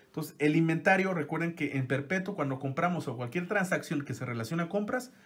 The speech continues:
se llamará inventario. ¿Y de cuánto fue ese descuento? De novecientos sesenta.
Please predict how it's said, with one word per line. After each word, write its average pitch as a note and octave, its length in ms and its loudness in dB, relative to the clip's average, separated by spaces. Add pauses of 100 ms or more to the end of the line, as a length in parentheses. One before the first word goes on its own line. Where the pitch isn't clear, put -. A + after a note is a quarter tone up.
(240)
se - 160 -2
llamará D3 520 4
inventario. A2+ 680 0 (500)
¿Y E3+ 80 0
de F3+ 120 4
cuánto A3 300 0
fue G#3+ 160 2
ese G#3 180 0
descuento? G#3+ 460 -4 (840)
De A#2+ 120 -6
novecientos E3 760 -6 (720)
sesenta. - 640 -8